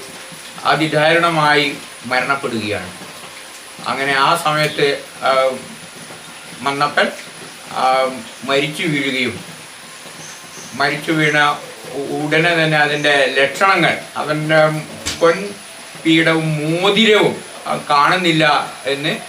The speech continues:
ആ മരണവാർത്ത അറിഞ്ഞ എല്ലാവരും തന്നെ, ആ പ്രദേശത്തുള്ള എല്ലാവരും തന്നെ അവിടെ എത്തുകയും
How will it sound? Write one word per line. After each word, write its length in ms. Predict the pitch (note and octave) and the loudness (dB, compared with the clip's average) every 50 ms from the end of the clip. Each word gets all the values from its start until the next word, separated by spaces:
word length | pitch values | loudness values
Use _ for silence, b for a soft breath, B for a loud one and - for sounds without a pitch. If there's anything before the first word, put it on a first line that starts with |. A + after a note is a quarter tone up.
| - - - - - - - - | -16 -16 -16 -16 -16 -6 -2 0
ആ 420 | D3 C#3+ E3+ F#3 G3+ A3 A3 G#3+ G#3 G#3 G3+ G3+ G3 F#3+ F#3+ | 2 4 4 4 6 4 4 2 -2 -6 -8 -8 -8 -6 0
മരണവാർത്ത 640 | F#3 F#3+ F#3+ F#3+ G#3 A#3 A3+ G#3+ G#3+ G#3 G#3 A3 G#3+ | 2 2 4 4 6 6 6 6 6 4 4 4 4
അറിഞ്ഞ 220 | G3 G3 G3+ G3+ G3 | 4 4 4 4 2
എല്ലാവരും 580 | F#3+ F#3 F#3+ G3+ G#3 G#3 G3+ G3+ G3+ G3 F#3+ | 2 2 2 4 4 6 6 4 4 2 0
തന്നെ, 140 | F#3+ F#3 F#3 | 0 2 4
ആ 260 | F#3 F3 F3 F3 F3 | 4 6 6 6 4
പ്രദേശത്തുള്ള 680 | E3+ - E3 D#3+ E3 F3 F3 E3+ F3+ F3+ - E3+ F3 F3 | 4 2 0 2 2 2 0 0 -4 -6 -4 0 2 2
എല്ലാവരും 500 | E3 D#3+ D#3 D#3+ F3 F3+ F3+ F3+ F3 F3 | 4 4 4 4 6 6 6 6 4 2
തന്നെ 120 | E3+ E3+ E3 | 2 2 4
അവിടെ 220 | D#3+ D#3 D#3 D3 | 4 4 4 2
എത്തുകയും 460 | C#3+ - - C#3+ C#3+ D#3 E3 - - | 0 0 0 -2 0 0 0 0 -2